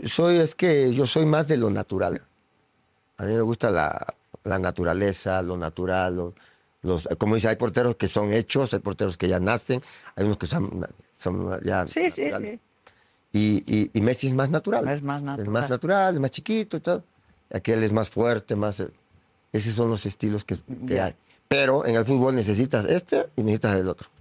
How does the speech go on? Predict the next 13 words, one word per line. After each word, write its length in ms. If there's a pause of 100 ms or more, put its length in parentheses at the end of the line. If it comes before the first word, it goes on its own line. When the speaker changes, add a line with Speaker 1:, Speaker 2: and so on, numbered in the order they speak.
Speaker 2:
Ya. 340 (520)
Speaker 1:
La 120
fuerza 400
y 100
la 140
nat-, 260
la, 460
la 140
naturaleza 640
del, 220 (400)
de 120
la 120
creatividad. 600